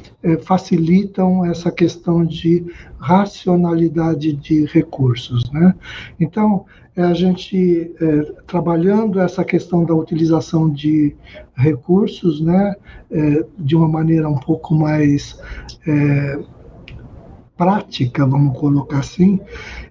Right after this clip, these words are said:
é, isso acabou facilitando muito a, a operação do sistema de saúde, e aí eu já não vou tá falando muito mais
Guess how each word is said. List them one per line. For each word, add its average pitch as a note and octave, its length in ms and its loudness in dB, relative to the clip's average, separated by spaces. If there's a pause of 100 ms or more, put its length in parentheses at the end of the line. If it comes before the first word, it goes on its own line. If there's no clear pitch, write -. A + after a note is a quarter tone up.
é, E3 380 0
isso F3+ 240 0
acabou F3+ 400 0
facilitando F#3+ 1040 0
muito F3 760 0 (420)
a, D#3 480 0
a D#3+ 60 4
operação E3+ 880 0 (320)
do F#3+ 200 4
sistema F3+ 540 0
de - 80 -16
saúde, F#3 460 0
e - 20 2
aí F3+ 160 4
eu G3+ 80 0
já G3 140 0
não F#3+ 160 2
vou F3 160 -2
tá E3 140 -4
falando E3+ 420 0
muito E3+ 340 -2
mais E3 340 2